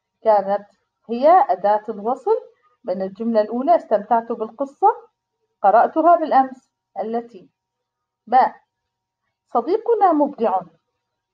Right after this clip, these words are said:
وذلك فراغ يثير إعجابنا. إلا، يعني إلا هي استث-، استثناء.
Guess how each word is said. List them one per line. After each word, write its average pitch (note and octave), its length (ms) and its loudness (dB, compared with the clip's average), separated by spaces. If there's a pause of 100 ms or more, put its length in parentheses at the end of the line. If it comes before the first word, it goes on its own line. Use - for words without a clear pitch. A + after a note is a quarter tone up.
(120)
وذلك G#3+ 600 2 (1300)
فراغ A#3+ 420 2 (260)
يثير C4+ 460 -10
إعجابنا. D#3+ 580 -14 (960)
إلا، B3+ 420 0 (640)
يعني F3 220 -14
إلا A3+ 560 -4
هي A3 320 -6
استث-، - 540 -18 (100)
استثناء. B3 960 -6